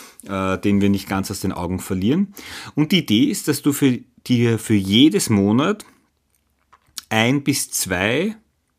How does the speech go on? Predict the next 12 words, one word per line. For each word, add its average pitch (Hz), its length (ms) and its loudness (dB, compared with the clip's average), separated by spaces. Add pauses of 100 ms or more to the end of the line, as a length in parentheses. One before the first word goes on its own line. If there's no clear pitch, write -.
(220)
maximal 104 540 -2
zwei 101 560 -2 (460)
Themen, 143 500 0
Themenbereiche 113 960 0
überlegst, 104 800 -4 (420)
die 139 180 -2
du 147 320 0 (840)
in 107 120 -4
diesen 127 260 0
Monaten 110 380 0
machen 92 320 -4
möchtest. - 540 -16